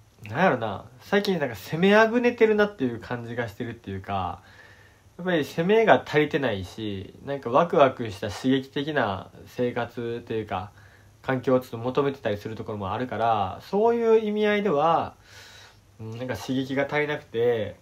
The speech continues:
なんか生きてて、なんか楽しいのかどうかっていうのはちょっとわからないなって今思ってます。なので、なんかエキサイティングで、なんか面白いワクワクする、えー、企画というか、なんかあったらそういうのもやっていきたいし、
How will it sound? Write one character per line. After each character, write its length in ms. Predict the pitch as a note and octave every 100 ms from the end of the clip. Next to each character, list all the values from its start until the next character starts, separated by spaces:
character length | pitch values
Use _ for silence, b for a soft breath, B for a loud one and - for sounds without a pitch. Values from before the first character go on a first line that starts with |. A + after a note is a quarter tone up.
| _
な 60 | B2
ん 40 |
か 40 | A2+
生 120 | B2
き 100 | -
て 140 | D#3
て、 400 | B2+ G#2 A2+ D3+ B B B -
な 80 |
ん 20 | A2
か 80 |
楽 140 | C#3+ D3
し 160 | C3+
い 20 | A2
の 100 | G2
か 100 | G#2
ど 120 | G#2+
う 60 |
か 80 | G2+
っ 20 |
て 140 | G2 A2
い 20 |
う 40 |
の 40 | G#2
は 80 | G2
ち 80 |
ょ 20 | -
っ 20 |
と 80 | G#2+
わ 100 | C3
か 140 | C#3+
ら 80 | C#3
な 80 | A#2
い 80 | G2
な 100 | G2+
っ 40 |
て 160 | G2+ G2+
今 180 | G2
思 180 | G2+ G2+
っ 20 |
て 120 | G2+ G2
ま 160 | F#2
す。 180 | F#2 - - - -
な 100 | C#3+
の 120 | C3
で、 440 | C3 C3+ A2+ G2+ - _
な 120 | D#3+
ん 40 | F#3
か 260 | B2 G#2+ B2
エ 80 | C3+
キ 80 |
サ 160 | - D3+
イ 60 | C#3
テ 100 | A2+
ィ 60 |
ン 20 |
グ 100 | G2+
で、 300 | G2+ G2 A2 -
な 100 | A2+
ん 80 | G2+
か 140 | G#2
面 160 | A#2 B2+
白 260 | C#3 A2
い 40 | G2+
ワ 140 | A#2+
ク 80 | B2
ワ 80 | G#2
ク 40 |
す 120 | -
る、 180 | G2+ G2+ G2 -
え 440 | - G2+ G2+ G2 G2+
ー、 40 |
企 280 | - - G#2+
画 80 | G2+
と 60 | G2+
い 180 | G2
う 60 | G2+
か、 340 | G2 F#2+ F2+ - B B B B -
な 100 | A#2+
ん 40 |
か 140 | A2 G#2+
あ 40 |
っ 60 | G#2+
た 100 | -
ら 240 | F3 C#3 A2
そ 100 | C3+
う 60 |
い 20 | B2+
う 20 |
の 80 | A2
も 120 | G#2
や 80 | A2+
っ 40 |
て 120 | -
い 80 | A#2+
き 60 | A2+
た 120 | -
い 80 | G2
し、 460 | F#2+ D3 C3+ G2+